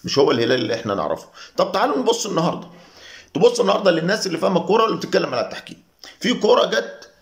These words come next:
للشهراني بيعملها بدماغه، جت في إيد المدافع، المدافع بتاع العين الإماراتي مطلعها بإيده. دي في أي كلام؟ والفار عادها وجابها، أو الحكم ال-، ال-، اتعادت لينا، بس ما اعرفش اللي قاعدين في أوضة الفار إيه التعليمات اللي عندهم.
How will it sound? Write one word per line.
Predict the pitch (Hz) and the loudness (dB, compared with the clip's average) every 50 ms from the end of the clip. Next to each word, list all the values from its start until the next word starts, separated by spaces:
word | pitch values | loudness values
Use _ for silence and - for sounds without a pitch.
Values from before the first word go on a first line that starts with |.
| _ _ _ - | _ _ _ 0
للشهراني | 104 120 151 175 170 165 156 156 143 - - - - - - 170 165 175 196 220 214 214 202 196 - - - - | 2 2 4 4 4 4 2 2 0 0 0 -2 -2 0 2 2 2 2 2 0 0 -2 -4 -6 -8 -14 -10 -6
بيعملها | 202 160 175 208 226 220 - 180 208 - 240 233 226 | -4 -2 -2 -2 -2 -4 -4 -2 0 0 0 0 0
بدماغه، | 190 175 170 180 208 226 233 220 226 214 170 | -2 -4 -2 0 0 0 0 0 -2 0 0
جت | 202 226 - - | -2 -2 -4 -6
في | - - | -10 -8
إيد | - 196 208 214 214 175 - - - - - _ - | -6 -6 -6 -6 -8 -10 -12 -16 -20 -20 -20 _ -2
المدافع، | 131 135 139 151 156 - | 0 2 2 2 2 0
المدافع | 175 151 143 147 202 226 240 233 233 226 214 196 | 0 0 2 2 2 2 0 0 0 -2 -2 0
بتاع | 185 - - - 185 202 220 226 196 160 135 - - - - - - | -2 -4 -2 0 0 0 0 0 -2 -4 -8 -12 -16 -20 -8 -2 0
العين | 127 139 147 185 214 220 | 2 2 2 0 -2 -2
الإماراتي | 202 - 156 139 135 147 170 175 - 185 160 | -4 -4 -2 -2 2 4 4 4 4 2 0
مطلعها | 127 - 117 131 151 - - 120 | 0 0 0 0 0 -2 -2 -4
بإيده. | 104 - 107 95 - - - _ _ _ _ _ _ _ _ _ _ _ _ _ _ _ _ | -6 -6 -10 -12 -14 -18 -20 _ _ _ _ _ _ _ _ _ _ _ _ _ _ _ _
دي | 90 120 165 | -4 -2 -2
في | 165 196 202 - | 0 0 0 2
أي | 202 196 185 | 0 -2 -2
كلام؟ | 190 - 165 196 190 - - - | -2 0 0 0 0 -2 0 2
والفار | 135 127 123 - 190 214 | 2 2 4 2 0 0
عادها | 180 110 - 175 190 170 170 160 160 170 | 0 0 0 0 0 0 0 0 2 2
وجابها، | 170 143 127 113 156 190 190 175 180 190 180 180 - - - - - - - - | 2 2 2 2 2 2 2 0 0 0 -2 -2 -6 -12 -18 -20 -20 -12 -4 0
أو | - - - | 2 2 2
الحكم | - - 180 180 180 190 | 0 0 -4 -2 -2 0
ال-، | 170 156 135 120 - 139 135 131 | 0 2 0 0 0 -2 0 0
ال-، | 131 127 - 104 - | -2 -2 -4 -4 -4
اتعادت | 131 131 139 131 180 214 - 151 - 151 | -4 -2 -2 0 -2 -2 -2 -6 -4 -4
لينا، | 165 185 160 123 | -2 -2 -2 -2
بس | 101 120 120 - 123 | -2 -2 -4 -2 -2
ما | 127 | -2
اعرفش | 120 135 170 185 - - | -2 -2 -2 -4 -2 -4
اللي | 143 120 120 113 | -4 -2 -2 -4
قاعدين | - 120 127 156 170 160 - - - - - - | -4 -4 -4 -4 -4 -4 -4 -8 -12 -18 -18 -4
في | - 117 | 0 2
أوضة | 143 170 - 135 | 2 2 2 0
الفار | 123 110 - 151 165 160 - | 0 2 2 2 2 2 2
إيه | 156 147 | -2 -2
التعليمات | - - 110 104 104 107 120 139 - | -2 -2 -2 -2 0 0 -2 -2 -2
اللي | 110 101 78 | -4 -6 -4
عندهم. | 76 95 92 104 107 | -4 -4 -4 -4 -4